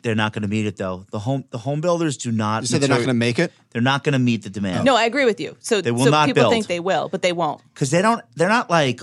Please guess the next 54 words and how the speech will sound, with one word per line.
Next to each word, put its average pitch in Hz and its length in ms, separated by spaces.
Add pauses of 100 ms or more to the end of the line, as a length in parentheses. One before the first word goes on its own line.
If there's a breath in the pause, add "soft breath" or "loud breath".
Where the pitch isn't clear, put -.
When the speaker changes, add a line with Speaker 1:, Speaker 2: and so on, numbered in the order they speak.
Speaker 1:
"Oh, 120 280
we 107 200
gotta 120 280
supply 120 500
this 104 180
housing 117 360
market." 95 440 (300)
They 160 120
don't 190 180
give 170 180
a 151 40
shit. - 340
They're 117 80
not 156 240
Speaker 3:
No. 269 80
Speaker 1:
gonna 185 120
build 143 320
and 113 220
lose 117 240
money 95 380 (280 soft breath)
on 104 160
every 104 220
house 95 280
they 92 120
sell. 85 280
They're 92 120
just, - 220
it's - 160
just 147 180
never 127 300
gonna 104 140
happen. 92 440 (400 loud breath)
So - 160
they're 123 220
gonna 156 380
look 139 360
much 139 240
the - 80
same 143 480
ten 139 240
years 139 240
from 156 100
now 143 200
as 131 80
they 123 100
look 113 200
today 98 380 (360 soft breath)
in 107 100
terms 110 240
of 101 60
the 110 80
amount 110 240
of 107 80
output 127 540